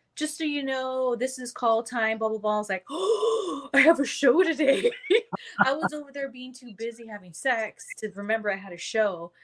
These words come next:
And luckily, when he to-, when he hit me up, it was just in time for me to hurry up and get ready and then, like, make it just in time for call time. And so I'm real,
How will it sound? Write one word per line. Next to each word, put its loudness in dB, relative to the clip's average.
And 0
luckily, -2
when -12
he -12
to-, -6
when -6
he -8
hit -6
me -8
up, -4
it 2
was -4
just -2
in -6
time -6
for -8
me -10
to -2
hurry -6
up -8
and -10
get -4
ready -6
and -2
then, -6
like, 0
make -2
it -2
just -2
in -8
time -6
for -6
call -10
time. -10
And 6
so 2
I'm 8
real, 0